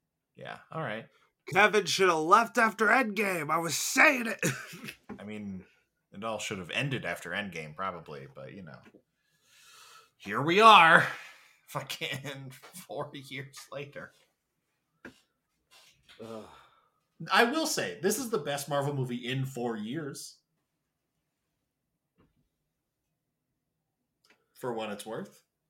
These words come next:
Speaker 2: I like Doctor Strange. <laughs>
Speaker 1: Yeah, yeah.
Speaker 2: Yeah, yeah.
Speaker 1: Yeah, yeah.
Speaker 2: Um,
Speaker 1: Uh,
Speaker 2: what do I wanna say?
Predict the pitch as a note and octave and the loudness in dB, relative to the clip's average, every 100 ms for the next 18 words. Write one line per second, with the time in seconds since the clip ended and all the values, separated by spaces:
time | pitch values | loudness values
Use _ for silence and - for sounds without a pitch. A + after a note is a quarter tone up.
0 | _ - G#2 G#2+ G2 - F2+ E2+ - - | _ -20 -16 -14 -14 -16 -16 -16 -20 -16
1 | F#2 F2 E2 - _ - C3+ - C3+ D#3+ | -16 -16 -18 -20 _ -8 -6 -6 -8 -2
2 | G3 A#2+ E2+ D2 - - _ _ _ - | -2 -2 -8 -14 -20 -20 _ _ _ -20
3 | - E3+ D3+ C3 A2 G#2+ A2 - - - | -2 4 6 6 2 0 0 -2 -12 -18
4 | - _ - G#3 C#3+ G2 D2 - _ _ | -18 _ -10 -6 -6 -8 -14 -20 _ _
5 | _ D#3 D#3 D3+ C#3+ C#3 C3+ C3 B2+ A#2 | _ 2 4 6 8 8 6 2 -2 -8
6 | _ _ _ _ _ _ - _ _ _ | _ _ _ _ _ _ -20 _ _ _
7 | _ _ _ _ _ _ _ _ _ _ | _ _ _ _ _ _ _ _ _ _
8 | _ _ _ _ _ _ _ _ _ _ | _ _ _ _ _ _ _ _ _ _
9 | - G2 F#2+ E2+ D#2+ C#3 C3 F#2 E2+ D2+ | -18 -16 -16 -16 -10 -8 -8 -14 -14 -16
10 | - | -18